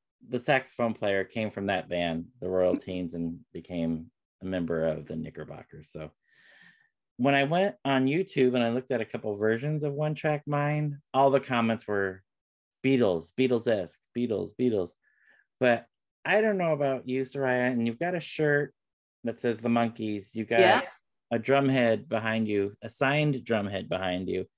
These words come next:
Speaker 2: <laughs>
Speaker 1: I hear the Monkees when I hear One Track Mind. So, um, a lot of people said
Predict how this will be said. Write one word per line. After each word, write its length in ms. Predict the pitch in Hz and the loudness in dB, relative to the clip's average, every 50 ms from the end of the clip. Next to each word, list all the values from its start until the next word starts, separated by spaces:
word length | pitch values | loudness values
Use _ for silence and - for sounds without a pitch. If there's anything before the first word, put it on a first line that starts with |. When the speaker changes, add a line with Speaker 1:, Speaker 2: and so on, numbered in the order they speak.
| _ _ - | _ _ -10
Speaker 2:
<laughs> 260 | 269 - - 175 277 | -10 -8 -6 -6 -2
Speaker 1:
I 180 | 165 185 214 | 0 2 4
hear 240 | 226 196 202 196 190 | 4 4 6 4 4
the 100 | 165 156 | 4 4
Monkees 720 | 135 127 120 120 120 117 - 104 95 87 85 78 - - - | 6 6 6 6 4 2 0 -4 -6 -6 -6 -8 -10 -12 -10
when 180 | 98 101 95 | -6 -4 -4
I 80 | 92 90 | -4 -4
hear 260 | 87 90 90 87 87 | -4 -4 -4 -4 -4
One 200 | 87 85 87 85 | -2 -4 -4 -6
Track 240 | - - 92 85 - - | -6 -8 -8 -8 -8 -8
Mind. 380 | 87 90 87 85 85 82 82 - | -6 -6 -6 -6 -6 -8 -10 -8
So, 300 | - 92 87 85 82 76 _ _ _ _ _ _ _ - | -6 -4 -4 -4 -4 -6 _ _ _ _ _ _ _ -6
um, 360 | 85 92 92 87 82 82 - | -2 -2 0 0 0 -2 -2
a 20 | 107 | 0
lot 160 | 113 120 123 | 0 0 0
of 80 | 123 | 0
people 240 | - 147 123 120 117 | -2 -4 -4 -6 -8
said 400 | - - 117 104 95 92 92 104 | -6 -4 -2 0 0 0 -2 -4